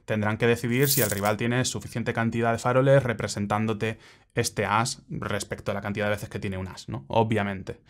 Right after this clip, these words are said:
En general van a ser calls marginales en el river que no van a ganar ni a perder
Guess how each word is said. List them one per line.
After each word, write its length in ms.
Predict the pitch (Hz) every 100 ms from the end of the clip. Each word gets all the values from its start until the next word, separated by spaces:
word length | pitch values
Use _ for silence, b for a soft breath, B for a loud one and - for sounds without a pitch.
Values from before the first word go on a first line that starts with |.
| B B B
En 100 | 135
general 400 | 165 160 175 180
van 140 | 147
a 40 | 139
ser 220 | 135 -
calls 380 | 123 127 123 117
marginales 680 | 107 - 107 110 113 110
en 80 | 107
el 140 | 98
river 360 | 95 127 127 117
que 120 | 110
no 100 | 113
van 160 | 117 123
a 120 | 117
ganar 360 | 101 110 120 113
ni 120 | 110
a 100 | 104
perder 420 | 98 107 113